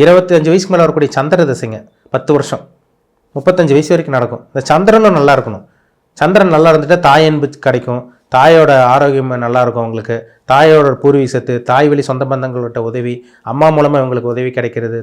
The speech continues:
தாய் பாசம் கிடைக்கிறது, அம்மா க-, அம்மா கூடவே இருக்கிறது, அம்மாவை அரவணைக்கிறது, இதெல்லாமே உங்களுக்கு இயல்பாகவே கிடைக்கும். இது சந்திரனுக்கு வந்து குரு தொடர்பு, இந்த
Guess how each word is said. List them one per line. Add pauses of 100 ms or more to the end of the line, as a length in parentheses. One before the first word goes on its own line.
தாய்
பாசம்
கிடைக்கிறது, (340)
அம்மா
க-, (320)
அம்மா (100)
கூடவே
இருக்கிறது,
அம்மாவை
அரவணைக்கிறது,
இதெல்லாமே
உங்களுக்கு
இயல்பாகவே
கிடைக்கும். (720)
இது (140)
சந்திரனுக்கு
வந்து
குரு (100)
தொடர்பு, (460)
இந்த